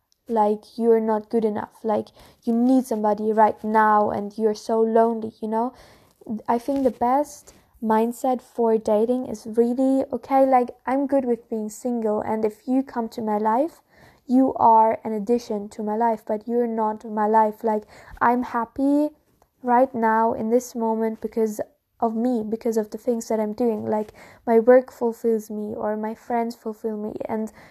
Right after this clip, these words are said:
you are just a topic, a topping on an ice cream, for example, but you're not everything." Like, if you're not in my life, it's also okay. And I think that's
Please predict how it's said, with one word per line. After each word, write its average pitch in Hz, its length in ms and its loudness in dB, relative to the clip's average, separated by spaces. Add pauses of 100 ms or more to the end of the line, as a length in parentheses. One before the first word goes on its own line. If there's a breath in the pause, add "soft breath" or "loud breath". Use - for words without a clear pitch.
(120)
you 269 400 4
are 226 200 2
just 233 400 -4
a 214 120 -4
topic, - 580 -4 (160)
a 226 120 -2
topping 277 640 -2 (400 soft breath)
on 226 340 4
an 220 160 -4
ice 220 260 -2
cream, 214 300 -6
for 214 100 -8
example, 214 600 -10
but 220 200 0 (320 soft breath)
you're 254 180 4
not 233 380 2
everything." 226 560 -4
Like, 214 400 -2 (1000)
if 247 180 -6
you're 269 140 4
not 233 220 0
in 220 100 0
my 226 140 0
life, 233 420 0
it's 240 260 -2
also 247 320 0
okay. 226 340 -4
And 226 140 -6
I 226 40 -6
think 240 260 -6
that's 240 280 -6